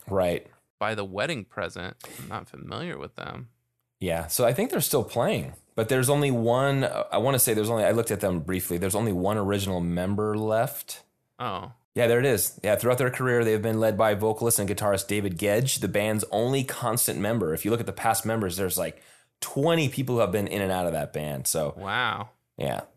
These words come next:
Speaker 1: Spangle. That's an interesting cut.
Speaker 2: Yeah, I'm gonna add to the notes here that it's a cover 'cause I did not realize.
Speaker 1: Yeah, you're right. It, it is completely out. Like, H Model is track three on, on the Japanese,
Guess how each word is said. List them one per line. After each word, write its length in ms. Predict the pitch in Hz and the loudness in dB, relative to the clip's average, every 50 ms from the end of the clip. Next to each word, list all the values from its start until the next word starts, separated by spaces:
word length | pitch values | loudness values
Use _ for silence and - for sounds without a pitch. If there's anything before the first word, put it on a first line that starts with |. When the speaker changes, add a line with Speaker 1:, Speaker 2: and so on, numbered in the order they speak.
| _ _ _ _ _ | _ _ _ _ _
Speaker 1:
Spangle. 400 | - - - 92 87 87 85 85 | -2 0 2 2 0 2 2 2
That's 160 | 107 147 - | 4 4 4
an 80 | 165 131 | 2 2
interesting 460 | 107 92 - 85 78 - - 73 69 | 2 0 0 -2 -2 -2 -2 -4 -4
cut. 360 | - - 76 73 - - - _ _ _ _ _ _ _ _ _ _ _ | -4 -2 -2 -4 -4 -6 -14 _ _ _ _ _ _ _ _ _ _ _
Speaker 2:
Yeah, 180 | 104 107 98 98 | -8 -6 -6 -6
I'm 120 | 101 117 | -8 -8
gonna 160 | 170 196 - - | -8 -8 -8 -6
add 240 | 120 120 120 120 | -6 -6 -4 -4
to 80 | 120 117 | -4 -4
the 100 | 113 110 | -2 -2
notes 360 | 110 107 110 113 113 113 - | -2 0 0 -2 -2 -4 -4
here 160 | - 117 104 | -4 -4 -2
that 160 | 95 95 90 98 | -2 -2 -4 -4
it's 140 | 104 - | -6 -6
a 60 | 151 - | -10 -8
cover 320 | - - 185 214 196 - | -4 -4 -4 -4 -4 -8
'cause 220 | - - - - - | -8 -10 -14 -12 -12
I 140 | 92 95 95 | -12 -12 -12
did 240 | - - - 82 | -12 -14 -14 -14
not 260 | - - 101 - - - _ | -12 -12 -12 -12 -12 -14 _
realize. 960 | 151 156 180 214 247 226 131 - - - - - - - _ _ _ _ _ _ _ _ 139 - - 123 123 - _ _ _ _ - - - | -16 -14 -14 -12 -12 -14 -14 -14 -16 -18 -18 -20 -20 -20 _ _ _ _ _ _ _ _ -20 -20 -20 -20 -20 -20 _ _ _ _ -14 -4 2
Speaker 1:
Yeah, 120 | 127 139 | 4 4
you're 140 | 135 131 127 | 6 6 6
right. 220 | 123 123 120 - 123 | 6 4 4 4 2
It, 160 | 120 - - | 2 2 2
it 120 | - 123 135 | 2 4 4
is 140 | 123 - | 4 2
completely 520 | - 120 98 98 - 127 123 107 104 101 104 | 2 0 -2 0 0 2 2 4 4 6 6
out. 80 | 98 | 6
Like, 180 | 85 87 90 - - - - - | 6 4 2 -2 -8 -16 -8 -2
H 240 | - 117 123 123 - | 0 2 2 2 0
Model 580 | 117 117 117 117 117 120 123 131 135 - - - _ _ | 2 4 4 6 6 6 4 2 2 -2 -8 -18 _ _
is 760 | 90 95 95 92 92 92 92 90 92 95 - - - - - _ _ _ _ _ _ _ _ _ _ | 2 2 4 4 4 4 2 2 2 2 2 2 0 -2 -8 _ _ _ _ _ _ _ _ _ _
track 260 | - - 123 107 98 - | 0 2 2 4 2 0
three 300 | - - 127 143 151 151 | -2 -2 0 2 4 4
on, 260 | 135 120 107 95 - - | 4 4 2 0 -2 -4
on 180 | - 95 98 98 | -2 0 0 0
the 60 | 95 87 | 0 0
Japanese, 840 | 98 107 104 101 - 107 117 123 127 127 120 - - - - | 2 2 0 0 0 0 0 2 2 2 2 2 2 0 -2